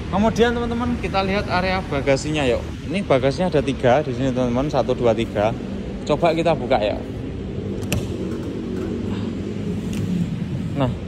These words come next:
seperti ini, teman-teman, untuk bagasinya. Jadi bagasinya cukup lebar juga karena ini pakai Discovery yang M H D. <laughs> Discovery yang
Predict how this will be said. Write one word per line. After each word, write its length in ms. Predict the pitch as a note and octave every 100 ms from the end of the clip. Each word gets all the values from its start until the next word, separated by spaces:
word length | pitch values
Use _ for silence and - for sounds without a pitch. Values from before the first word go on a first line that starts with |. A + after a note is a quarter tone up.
| - - - - -
seperti 480 | - F#3 G3+ A#3 A#3+
ini, 80 |
teman-teman, 400 | A3+ G3+ E3+ F3+
untuk 160 | F3 D#3+
bagasinya. 560 | D#3 C3+ C#3 C3 A#2+ C#3
Jadi 160 | C#3 C3+
bagasinya 400 | C3 B2 B2+ C3
cukup 320 | C3+ B2+ C3
lebar 240 | B2 B2+ A2+
juga 400 | A#2+ A2 A#2+ -
karena 320 | B2+ A#2 A#2
ini 160 | A#2+
pakai 480 | A#2+ A2 G2+ A2+ -
Discovery 720 | A#2 A2 A#2 A2 A#2+ B2+ B2+
yang 160 | B2 C3 - -
M 240 | - G#3 A3 D#3
H 160 | C#3 A#2 -
D. 240 | G#3+ B2+ F2+ - - - - - - - -
<laughs> 640 | C#3 B2+ - - - -
Discovery 640 | - - D3 D3+ E3 F3 D#3
yang 240 | C#3+ C#3